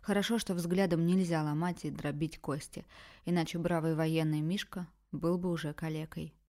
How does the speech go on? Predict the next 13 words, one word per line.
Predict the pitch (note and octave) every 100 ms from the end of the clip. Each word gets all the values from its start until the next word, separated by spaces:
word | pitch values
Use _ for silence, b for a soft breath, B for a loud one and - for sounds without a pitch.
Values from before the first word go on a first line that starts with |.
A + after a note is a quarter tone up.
| _
«Саша», | - F3+ G#3 F#3+ D#3+ _ _
тронула | - F#3+ F3+ F3 E3+
Шувалова | - E3+ G3+ F#3+ E3
за | D#3
плечо | D#3+ E3+ -
его | G3 F3+
мама, | F3+ E3+ D#3 D#3 B B B B B
«пойдем | F#3 F#3 A#3+ A3+
в |
зал | F3+ F3 F3 F3 -
поздравлять | - E3+ E3+ F3 G3+
Николая | G3+ F3 F3 F3
Алексеевича». | F#3 - - E3+ D#3 D#3 - E3+